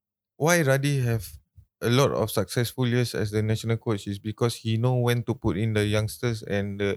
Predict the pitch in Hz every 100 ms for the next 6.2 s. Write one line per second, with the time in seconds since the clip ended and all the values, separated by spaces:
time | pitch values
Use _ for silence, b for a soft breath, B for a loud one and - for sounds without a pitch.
0 | - 95 - 104 107 101 107 101 101 95
1 | - _ _ _ _ - - _ _ _
2 | _ _ _ - 117 113 - _ _ _
3 | _ _ _ _ _ _ 120 110 - 170
4 | 175 165 - _ 110 123 139 139 120 _
5 | _ _ 107 101 - 117 - 101 101 -
6 | 101